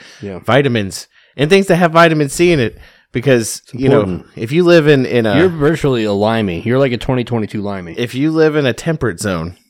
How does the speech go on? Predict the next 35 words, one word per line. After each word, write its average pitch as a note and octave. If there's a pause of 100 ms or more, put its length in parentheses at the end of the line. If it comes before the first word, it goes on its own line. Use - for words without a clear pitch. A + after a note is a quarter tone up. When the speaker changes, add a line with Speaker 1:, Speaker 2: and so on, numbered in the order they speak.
(1200)
Speaker 2:
readily, C#3
readily C#3
available A2 (580)
vitamin A#2
C A2+
during G#2+
certain F#2
times G#2
of F2
the G#2
year G#2
is F#2+
a F#2
hard A2+
thing G#2+
to F2+
come G#2
by. A#2
Speaker 1:
<coughs> -
Yeah. G#2 (300)
Speaker 2:
Unless, C3
like, B2
as, A#2
like, A#2+
the A#2+
only D3+
alternative A2 (480)
beyond, A2+
like, G#2+
locally A2+
grown, G#2+
f-, -
like, F#2 (480)
like, D#2
strawberries, B2